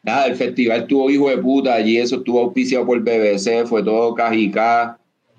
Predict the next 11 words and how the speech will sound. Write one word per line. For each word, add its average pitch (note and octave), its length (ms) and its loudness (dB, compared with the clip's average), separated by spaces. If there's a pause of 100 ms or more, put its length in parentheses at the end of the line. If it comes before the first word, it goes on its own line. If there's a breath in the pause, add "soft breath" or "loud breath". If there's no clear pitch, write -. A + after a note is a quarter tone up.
(320)
eh, F2+ 1160 2
que F2+ 140 -2
es F2+ 60 -2
una G2+ 720 0
Honey G#2 380 0
Ale, G2 580 0
yo F#2+ 180 0
no G2 80 0
sé G2 160 -4
qué F#2+ 120 0
rayo. F#2+ 500 0